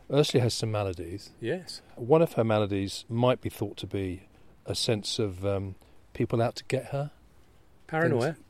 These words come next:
Speaker 1: uh, paranoia. She is a little bit paranoid, which is appropriate because in nineteen ninety-three it was bought by Sharon and Ozzy Osbourne.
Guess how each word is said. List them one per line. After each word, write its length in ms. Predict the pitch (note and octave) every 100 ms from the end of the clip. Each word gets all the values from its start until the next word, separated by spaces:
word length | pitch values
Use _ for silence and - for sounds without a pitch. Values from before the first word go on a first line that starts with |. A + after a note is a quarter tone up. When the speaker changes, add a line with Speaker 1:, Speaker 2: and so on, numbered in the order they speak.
| D3
Speaker 1:
uh, 200 | B2 A#2
paranoia. 520 | - B2+ B2 C3 D3
She 180 | C3+ D3+
is 80 | C#3+
a 20 |
little 120 | C3 B2+
bit 160 | -
paranoid, 500 | - B2 A2 G#2+ B2 - - - -
which 140 | B2
is 80 | C3
appropriate 420 | B2 G3 F3 B2
because 240 | A#2+ C#3+ C3+
in 120 | C#3+
nineteen 360 | D3+ D#3 D#3+
ninety-three 680 | C#3 C3 - - D3 B2+ F#2+ A#2 - - - - -
it 20 |
was 120 | D3
bought 180 | - C#3+
by 100 | C3+
Sharon 480 | - - D3 D3 C#3+
and 20 |
Ozzy 220 | C#3+ C#3+ D#3
Osbourne. 420 | C#3+ - G2